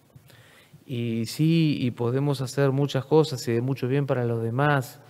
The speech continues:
y, y podemos estar entregados a, a poder servir al prójimo,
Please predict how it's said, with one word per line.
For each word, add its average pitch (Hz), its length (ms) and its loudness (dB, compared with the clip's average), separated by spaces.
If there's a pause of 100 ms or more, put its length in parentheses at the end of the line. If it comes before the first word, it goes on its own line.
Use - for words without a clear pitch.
(420)
y, 120 320 -6
y 113 40 -4
podemos 139 380 -2
estar 143 320 -2
entregados 131 960 0
a, 113 320 -4
a 113 260 -6
poder 131 280 -2
servir 127 340 -2
al 110 100 2
prójimo, 120 680 -4